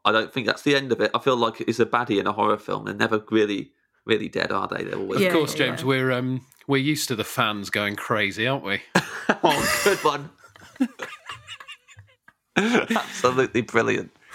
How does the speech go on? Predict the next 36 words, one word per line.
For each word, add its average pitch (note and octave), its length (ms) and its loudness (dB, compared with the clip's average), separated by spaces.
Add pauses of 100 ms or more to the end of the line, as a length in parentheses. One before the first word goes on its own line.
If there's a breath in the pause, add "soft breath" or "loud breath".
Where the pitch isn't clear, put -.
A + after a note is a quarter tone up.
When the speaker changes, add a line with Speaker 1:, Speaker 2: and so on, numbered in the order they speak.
(300 loud breath)
Speaker 3:
Sorry, C3 520 2
I've D3 120 2
had A#3 140 2
a B3+ 40 -2
coffee C#3 520 0
about C3 280 0
ten B2+ 180 0
minutes A#2 240 -2
ago, G2+ 380 0 (280 loud breath)
Sarah, G2 420 0
and G#2+ 100 -2
I'd A#2+ 80 0
like B2 180 0
to B2 60 -2
apologise A2+ 420 -2
in A2 80 -6
advance G#2+ 360 -2
because A2+ 200 -4
apparently A2+ 340 -2
it's G#2 120 -8
turned A2+ 400 -4
me A#2 80 0
into G#2+ 180 -6
my G#2 180 0
own G2+ 200 -4
father. G2+ 520 -4
<laughs> - 40 4 (600 loud breath)
Speaker 2:
No, D4+ 160 4
I B3 80 0
like D#4+ 320 0
it. D3+ 100 2
I - 60 0
think E3+ 220 -10
it's F3 120 -6
good. C4 360 0
Speaker 3:
Welcome, C#3 640 0